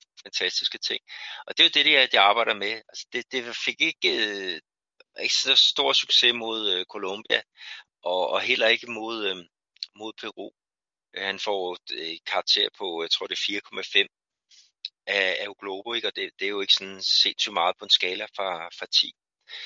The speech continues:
Men, men de, de arbejder på, på nogle ting, ikke? Og, og gang med lykkes det, ikke? Og det gjorde det så ikke lige her, og så, ja, de kunne lige så godt have fået uafgjort. Men alligevel, så, altså,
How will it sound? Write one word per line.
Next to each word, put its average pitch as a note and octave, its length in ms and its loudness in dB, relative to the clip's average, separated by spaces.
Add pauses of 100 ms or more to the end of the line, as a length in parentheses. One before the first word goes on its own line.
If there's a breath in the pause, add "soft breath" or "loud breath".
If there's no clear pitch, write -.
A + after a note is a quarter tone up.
(180 loud breath)
Men, C3+ 200 2
men C3+ 200 2
de, D#3 360 2
de D#3 120 4
arbejder E3+ 380 4 (100)
på, C3+ 100 0 (1300 loud breath)
på A#2 100 -4
nogle A2+ 140 -2
ting, C#3 320 2
ikke? - 180 -4
Og, G2+ 420 -2 (200)
og F#2 340 -12 (260)
gang D#3 160 4
med C3 100 6
lykkes A#2 340 4
det, D3 140 -4 (320)
ikke? B2 200 -2
Og A#2+ 100 0
det C3 120 0
gjorde A#2+ 240 4
det A#2 80 2
så A2+ 140 6
ikke G#2+ 200 4
lige G#2 280 0
her, F#2+ 220 6
og G2 100 2
så, G2+ 280 4
ja, - 180 -12 (120)
de - 60 -18
kunne G#2 120 -14
lige G#2 100 0
så - 60 -4
godt A2 140 2
have - 140 -8
fået G#2 80 -6
uafgjort. G2 360 -6 (220 loud breath)
Men A#2 120 4
alligevel, D3+ 380 6
så, E3+ 180 6 (600)
altså, - 160 -4